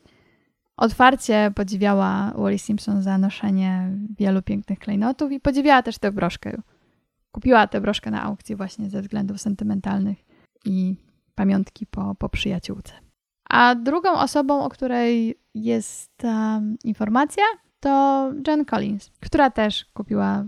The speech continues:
część biżuterii właśnie ze względów sentymentalnych, ale też takich, podkreślając, że Wallis Simpson była trendsetterką i była ikoną stylu,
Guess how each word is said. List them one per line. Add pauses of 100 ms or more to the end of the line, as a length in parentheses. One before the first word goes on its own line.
część
biżuterii (500)
właśnie
ze
względów
sentymentalnych,
ale
też
takich,
podkreślając,
że
Wallis
Simpson
była (100)
trendsetterką (540)
i
była
ikoną
stylu,